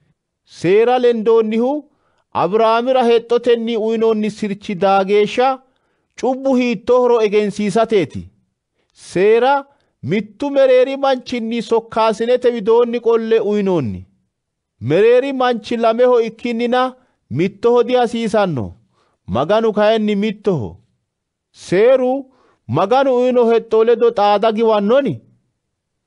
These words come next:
Heeshsho seeru widoonni afi'nanniha ikkoommero, keeraanchimmano seeru widoonni afi'nanni. Ikkollana,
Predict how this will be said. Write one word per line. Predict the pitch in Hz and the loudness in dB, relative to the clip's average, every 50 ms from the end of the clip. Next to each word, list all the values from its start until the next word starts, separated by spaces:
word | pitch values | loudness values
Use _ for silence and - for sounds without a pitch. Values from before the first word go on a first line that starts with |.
| - | -4
Heeshsho | - 156 196 220 226 - - 240 226 | 0 2 2 2 2 2 0 0 0
seeru | 226 226 226 233 226 233 247 | 2 2 2 4 2 2 0
widoonni | 240 220 196 220 226 240 233 226 233 | -2 0 2 2 2 2 2 0 0
afi'nanniha | 226 208 220 220 175 190 214 220 220 214 214 214 208 202 | -2 -2 -2 -4 -4 -2 -2 -2 0 0 0 0 0 -2
ikkoommero, | 214 214 - 220 220 220 214 233 233 247 254 254 254 254 - _ _ _ _ _ _ _ _ _ _ | -2 -2 0 0 0 2 2 2 2 2 2 2 0 -4 -10 _ _ _ _ _ _ _ _ _ _
keeraanchimmano | - 131 165 196 208 220 214 220 202 214 - 247 233 220 240 233 240 220 | -2 0 2 2 2 2 2 0 -2 -4 -4 -4 -2 -2 0 0 0 0
seeru | 226 220 208 208 226 233 | 2 2 2 2 2 2
widoonni | 233 220 185 214 214 220 220 214 220 | -2 -2 0 2 2 2 2 2 0
afi'nanni. | 220 202 - 202 - 151 160 156 127 101 87 90 - _ _ _ _ _ _ _ _ _ _ _ _ _ _ - | 0 0 0 -2 -4 -2 -2 -2 -2 -4 -6 -12 -16 _ _ _ _ _ _ _ _ _ _ _ _ _ _ -4
Ikkollana, | 190 233 247 - - - 240 240 226 220 214 208 214 226 | -4 -4 -4 -4 -4 0 0 2 2 2 0 0 0 0